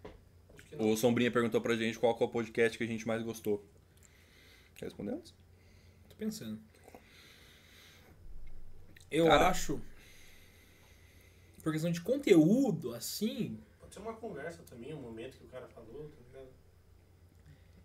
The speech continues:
Speaker 3: eu acho que o episódio do Flow do Dia dos Pais.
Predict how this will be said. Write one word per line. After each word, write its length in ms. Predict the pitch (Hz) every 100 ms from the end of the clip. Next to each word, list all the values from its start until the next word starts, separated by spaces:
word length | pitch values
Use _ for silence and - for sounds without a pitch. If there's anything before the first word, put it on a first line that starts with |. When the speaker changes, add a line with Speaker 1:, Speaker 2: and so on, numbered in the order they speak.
| - - - -
Speaker 3:
eu 140 | 143 143
acho 240 | 165 170
que 140 | 170 190
o 220 | 180 180
episódio 420 | 170 160 170 180
do 60 | 175
Flow 160 | 165
do 40 | 165
Dia 80 | 170
dos 100 | 170
Pais. 440 | 127 107 - -